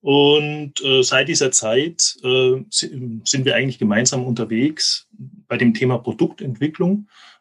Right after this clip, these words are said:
Als allererstes war es das Thema Photovoltaik, was wir dann auch vertrieblich weitergetrieben haben. Aber dann ging es immer mehr in das Thema Laden hinein. Ähm, es war tatsächlich eine Sache, eine Anforderung der Kunden, die mehr und mehr auf uns zukamen,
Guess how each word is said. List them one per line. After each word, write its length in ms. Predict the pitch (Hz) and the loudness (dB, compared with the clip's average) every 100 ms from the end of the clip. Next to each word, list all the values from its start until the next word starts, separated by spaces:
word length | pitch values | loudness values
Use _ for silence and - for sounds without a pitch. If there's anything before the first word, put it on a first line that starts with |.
| _ _ _ - 226 220 _ | _ _ _ -16 -14 -14 _
Als 220 | 123 123 | -2 -2
allererstes 520 | 117 131 127 127 127 123 | 0 0 0 0 0 2
war 200 | 113 113 | 2 2
es 140 | - | 0
das 160 | 107 - | -2 -2
Thema 300 | 120 113 107 | 2 2 2
Photovoltaik, 960 | 113 110 107 - 107 117 185 - - - | -4 -6 -8 -8 -8 -6 -6 -12 -20 -12
was 160 | 123 - | -4 0
wir 80 | 127 | 2
dann 180 | 117 113 | 2 2
auch 280 | 113 - | -2 -6
vertrieblich 560 | - 117 - 147 170 - | -14 -8 -6 -6 -8 -6
weitergetrieben 1000 | 131 135 151 143 - _ - 131 143 131 | -4 -2 -4 -6 -16 _ -10 -6 -6 -4
haben. 300 | 131 139 139 - - - | -6 -6 -10 -14 -20 -8
Aber 300 | - 123 135 | 0 2 2
dann 280 | 131 127 147 | 2 0 2
ging 180 | 143 139 | 0 0
es 120 | 127 | 0
immer 160 | 135 117 | 0 0
mehr 300 | 113 131 139 | 2 2 0
in 100 | 123 | -2
das 160 | 117 | -2
Thema 460 | - 117 117 117 113 | -2 0 2 2 0
Laden 400 | 113 107 139 143 | -2 2 2 2
hinein. 580 | 107 110 101 110 143 147 - | -6 -10 -10 -8 -8 -10 -12
Ähm, 400 | 127 120 120 117 - - _ | -6 -4 -6 -8 -16 -20 _
es 200 | 123 - | -2 0
war 220 | 123 120 - | 2 2 2
tatsächlich 480 | - - 123 123 | -2 -2 -2 -4
eine 180 | 123 117 | -4 -2
Sache, 360 | 110 131 127 117 - | -2 -2 -2 -2 -2
eine 160 | 117 110 | -4 0
Anforderung 680 | 139 165 143 131 131 131 120 | -2 2 0 2 2 0 -2
der 140 | 113 | -2
Kunden, 380 | - 143 156 110 | -2 -6 -6 -4
die 120 | 113 | 0
mehr 200 | 110 120 | 2 2
und 100 | 117 | 2
mehr 180 | 117 117 | 2 0
auf 140 | 113 | -2
uns 160 | 113 - | -4 -4
zukamen, 640 | 135 131 120 117 131 131 | -4 -6 -4 -2 -2 -4